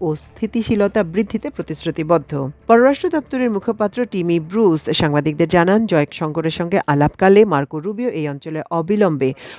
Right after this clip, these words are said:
উত্তেজনা হ্রাসের প্রয়োজনীয়তার উপর জোর দিয়েছেন এবং পাকিস্তান ও ভারতের মধ্যে সরাসরি আলোচনাকে সমর্থন করেছেন।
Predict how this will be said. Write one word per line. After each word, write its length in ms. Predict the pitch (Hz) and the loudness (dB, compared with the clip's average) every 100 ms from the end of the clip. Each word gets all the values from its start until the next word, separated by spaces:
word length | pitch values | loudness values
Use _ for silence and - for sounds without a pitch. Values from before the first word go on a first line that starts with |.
| - | -4
উত্তেজনা 580 | 233 - 247 233 233 226 | -4 0 0 2 4 4
হ্রাসের 420 | 180 160 139 190 | 4 2 2 -2
প্রয়োজনীয়তার 680 | - 202 202 214 208 208 208 | 0 0 2 0 -2 0 -2
উপর 220 | 202 226 | 0 -2
জোর 200 | 190 190 | 0 2
দিয়েছেন 360 | 180 208 - 254 | 4 4 4 0
এবং 180 | 180 165 | -2 -2
পাকিস্তান 380 | 165 165 175 160 | -2 0 -2 -2
ও 40 | |
ভারতের 340 | 156 151 165 | -4 -6 -6
মধ্যে 220 | 160 156 175 | -8 -8 -10
সরাসরি 540 | - 180 190 - 190 - | -6 -4 -2 0 -2 2
আলোচনাকে 680 | 160 165 - 208 214 247 330 - _ | 2 2 -2 -4 0 -2 -2 -14 _
সমর্থন 460 | - 214 190 - 160 | -4 -2 -2 -4 -4
করেছেন। 460 | 143 135 - 139 | -2 -4 0 -2